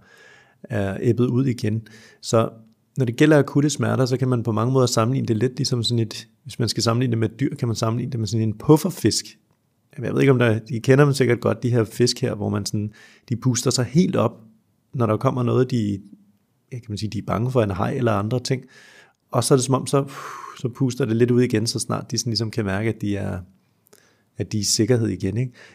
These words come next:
Det er lidt det samme smerteforløb, kan man sige, der er, når, når man får akutte smerter, så fra for eksempel hold i ryggen eller hold i nakken, at det er meget overdrevet lige til at starte med, og så ebber det ud stille og roligt. Og de fleste af os har prøvet det nogle gange før, så, så vi ved også godt, at det her, det kan godt ebbe ud, og det,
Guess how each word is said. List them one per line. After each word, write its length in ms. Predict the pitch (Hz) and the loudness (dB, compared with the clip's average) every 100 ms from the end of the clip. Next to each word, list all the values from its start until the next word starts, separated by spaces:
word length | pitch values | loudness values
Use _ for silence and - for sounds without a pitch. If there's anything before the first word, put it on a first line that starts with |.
| - | 0
Det 60 | 123 | 4
er 40 | |
lidt 180 | 156 160 | 6 4
det 100 | 151 | 2
samme 300 | - 110 131 | 2 2 0
smerteforløb, 680 | - 107 127 143 123 117 | 0 2 2 2 0 0
kan 100 | - | -6
man 80 | 110 | -6
sige, 140 | 107 110 | -4 -2
der 80 | |
er, 180 | 104 107 | 0 -2
når, 280 | 120 113 107 | -2 -2 -2
når 80 | 101 | -4
man 140 | 101 | -4
får 140 | - 101 | -4 -4
akutte 320 | 98 120 127 | -2 0 0
smerter, 360 | - 92 104 | 0 -2 -2
så 80 | 117 | -4
fra 180 | - 110 | -4 -6
for 100 | 110 | -6
eksempel 280 | - - 110 | -6 -4 -4
hold 200 | 117 110 | -4 -4
i 40 | |
ryggen 360 | 107 107 120 117 | -2 -2 -2 -4
eller 160 | 101 | -4
hold 200 | 98 113 | -4 -4
i 40 | 110 | -4
nakken, 400 | 95 87 95 113 - - _ _ | -4 -4 -6 -12 -16 -20 _ _
at 120 | 101 | -6
det 100 | 120 | 0
er 80 | 120 | 2
meget 340 | 147 107 113 131 | 2 4 4 2
overdrevet 500 | 110 131 - 110 110 | 2 0 -2 -4 -4
lige 100 | 120 | -4
til 100 | 117 | -4
at 60 | |
starte 340 | - 104 101 113 | -4 -4 -4 -6
med, 80 | |
og 60 | 107 | -8
så 120 | 113 - | -8 -8
ebber 220 | - 104 110 | -6 -4 -4
det 80 | |
ud 180 | - 127 | -4 -6
stille 320 | - - 113 | -6 -6 -4
og 80 | 110 | -4
roligt. 300 | 95 98 104 - _ _ _ _ _ _ _ _ _ _ - | -4 -4 -6 -10 _ _ _ _ _ _ _ _ _ _ -6
Og 100 | 135 | -6
de 80 | |
fleste 360 | 135 170 180 147 | -2 0 2 4
af 60 | 143 | 4
os 100 | 135 | 2
har 80 | |
prøvet 360 | 127 - 143 165 | -2 6 8 8
det 100 | 165 | 6
nogle 160 | 120 107 | 2 2
gange 220 | 104 131 | 0 0
før, 240 | 120 127 | 0 0
så, 180 | 127 117 170 | -2 -6 -8
så 140 | - 120 | -8 -4
vi 180 | 117 113 | 0 2
ved 100 | 156 | 0
også 240 | 120 117 | -2 -4
godt, 220 | 127 120 131 | -2 -2 -4
at 160 | 139 | -8
det 80 | 123 | -4
her, 100 | 127 | -4
det 160 | 120 117 | -4 -4
kan 120 | 113 | -4
godt 200 | 113 - | -4 -4
ebbe 240 | 127 120 151 | -6 -4 0
ud, 200 | 151 - | 0 -2
og 120 | 120 | -4
det, 100 | 117 | -4